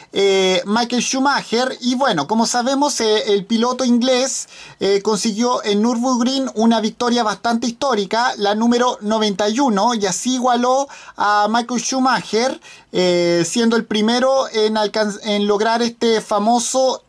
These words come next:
y difícil récord. Y bueno, y acá, y antes de... Eh, y antes de, eh, empezar a revisar el resto, podemos ver aquí una fotografía de Hamilton, eh, viendo, eh, viendo en plenitud el,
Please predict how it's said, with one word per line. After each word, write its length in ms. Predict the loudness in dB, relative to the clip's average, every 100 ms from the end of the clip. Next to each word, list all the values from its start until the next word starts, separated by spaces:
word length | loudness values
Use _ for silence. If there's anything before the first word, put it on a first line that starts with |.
| _ _ -8
y 640 | -4 -2 0 -2 -2 -2
difícil 560 | -2 -2 -2 -2 0 2
récord. 400 | 2 2 0 0
Y 60 | 0
bueno, 260 | 0 0
y 100 | 0
acá, 420 | -2 -2 0 0 -4 -16 -20 -20 -10
y 160 | -2 0
antes 380 | 0 -2 -2
de... 340 | 0 0 0 0
Eh, 640 | 0 2 2 2 4 2 0 -4 _ _ _
y 120 | -2
antes 340 | 0 0 -2 0
de, 380 | 0 2 -2 -6 -18 -20 -4
eh, 240 | 0 2 2
empezar 460 | 0 -2 0 0
a 80 | 0
revisar 480 | 0 -2 -2 -2 0
el 100 | 0
resto, 420 | 0 0 -2 0
podemos 260 | 2 2 2
ver 120 | 2
aquí 280 | 0 0 2
una 280 | 2 2 0
fotografía 960 | -2 0 2 0 0 0 0 2 0 -4 -20 -16
de 560 | -2 2 4 4 2 2 0
Hamilton, 720 | 0 0 -2 0 0 0 -4 -12 -20 _ _ -2
eh, 300 | 0 2 0
viendo, 600 | 0 2 2 2 2 0 0
eh, 640 | 0 2 4 2 0 -2 -4
viendo 340 | 0 2 2
en 100 | 0
plenitud 580 | 0 0 0 0 -2 -2 0
el, 480 | 0 0 -2 -4